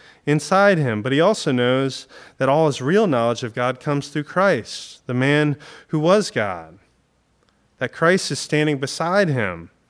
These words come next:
helping him to pray, praying for him. You see what is happening? God is the thing to which he's praying, the goal he's trying to reach. God is also the thing inside him that's pushing him on, the motive power.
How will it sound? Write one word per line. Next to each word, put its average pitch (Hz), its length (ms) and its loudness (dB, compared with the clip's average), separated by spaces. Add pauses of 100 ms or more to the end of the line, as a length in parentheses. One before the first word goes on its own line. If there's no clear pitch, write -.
(280)
helping 165 380 0
him 117 120 -2
to 104 80 -4
pray, 107 240 -2
praying 156 340 0
for 208 340 0
him. 95 360 -6 (1160)
You 147 80 -6
see 202 180 0
what 190 160 2
is 147 120 -2
happening? 196 580 -4 (1200)
God 180 380 2
is 180 220 2
the 170 100 -2
thing 170 300 0
to - 100 -10
which 143 200 -2
he's 160 180 -8
praying, 113 380 -2
the 117 60 -4
goal 139 540 2
he's 131 300 -10
trying 131 260 -4
to 135 100 -2
reach. 143 460 -4 (300)
God 160 220 2
is 151 100 -4
also 180 400 -2
the 135 100 -2
thing 156 240 -2
inside 160 480 0
him 147 140 0
that's 127 160 -4
pushing 156 340 -4
him 139 120 -4
on, 143 500 -2 (420)
the - 80 -8
motive 143 460 0
power. 107 540 -4